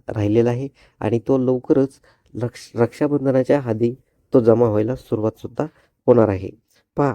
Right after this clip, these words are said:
मात्र अनेक महिलांना अद्यापही जून महिन्याचाच हप्ता मिळाला नसल्याची माहितीसुद्धा इथं समोर आलेली आहे. पहा, म्हणजे जु-, जून महिन्याचा जो बारावा हप्ता आहे, तो सुद्धा भरपूर महिलांना मिळालेला नाही. तर आपलं नाव वगळलेलं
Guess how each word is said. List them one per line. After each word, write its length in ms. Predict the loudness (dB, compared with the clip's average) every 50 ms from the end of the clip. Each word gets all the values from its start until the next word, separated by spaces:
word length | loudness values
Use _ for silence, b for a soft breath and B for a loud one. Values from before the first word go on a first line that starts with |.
| -4 _ 0
मात्र 280 | 0 2 2 2 0
अनेक 340 | 2 2 0 2 2 0 0 -2
महिलांना 460 | -4 -4 -2 -2 -2 -2 -2 -2 -4 -4
अद्यापही 580 | -4 -6 -4 0 0 -2 0 0 -4 -4 -4 -6
जून 380 | -12 -14 -8 -4 -2 0 0 0
महिन्याचाच 480 | 0 0 0 0 0 -2 -2 -4 -6 -6
हप्ता 360 | -8 -16 -16 _ -4 -4 -4 -4 b b b b b b b -4
मिळाला 540 | 2 4 4 6 6 4 2 0 -2 -2 -2 -2
नसल्याची 540 | -2 -2 -2 -2 -2 -4 -4 -2 -4 -6
माहितीसुद्धा 640 | -4 -2 -2 -2 -2 -2 -4 -6 -6 -8 _ 0 2 2
इथं 200 | 0 0 -4 -8
समोर 300 | -2 -2 -2 0 -2 -4 -6 -4 -2
आलेली 280 | 0 2 2 2 0
आहे. 200 | -2 -4 -6 -10 -12 _ _ _ _ _ _ _ -2
पहा, 140 | -2 -2 0
म्हणजे 240 | 0 -2 0 0 -2
जु-, 280 | -4 -2 -4 -4 -4 -4 -6 0
जून 160 | 2 2 2
महिन्याचा 380 | 2 0 -2 -2 -4 -2 -2 -2
जो 120 | 0 0
बारावा 360 | 2 2 2 2 2 0 -2 -4
हप्ता 220 | -8 _ -6 -4
आहे, 180 | -4 -4 -6 -10 b b b b b b b 0
तो 100 | 0 0
सुद्धा 300 | 0 -2 0 2 2 2 2 2
भरपूर 360 | 0 0 0 -2 0 0 2
महिलांना 480 | 2 0 -2 0 2 2 2 2 2
मिळालेला 580 | 2 2 2 2 2 2 2 2 2 2 0 -2
नाही. 300 | -2 -2 -4 -4 -6 -14 _ b b b b b b b b _ _ _ _ _ _ _ _ _ _ _ _ _ _ _ _ 0
तर 120 | 0 0 0 0 _ _ _ -4
आपलं 380 | -2 -2 -2 2 4 4 4 4
नाव 160 | 4 0 0
वगळलेलं 560 | 2 2 2 4 4 4 4 4 2 0 0